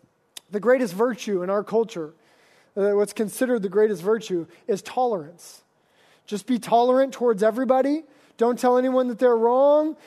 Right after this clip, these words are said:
Uh, the, the worst thing that you could say about someone in our culture is that they're intolerant, right? So you're constantly gonna hear this message of tolerance,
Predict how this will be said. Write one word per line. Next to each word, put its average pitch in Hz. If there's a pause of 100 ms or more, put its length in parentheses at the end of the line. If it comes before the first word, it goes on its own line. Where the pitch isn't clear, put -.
(160)
Uh, 220
the, 226
the 226
worst 277
thing 247
that 240
you 240
could 226
say 262
about 247
someone 247
in 226
our 262
culture 254
is 208
that 202
they're 220
intolerant, 226 (140)
right? 214 (580)
So -
you're 294 (120)
constantly 285
gonna 226
hear 220
this 208
message 208
of 175 (220)
tolerance, 220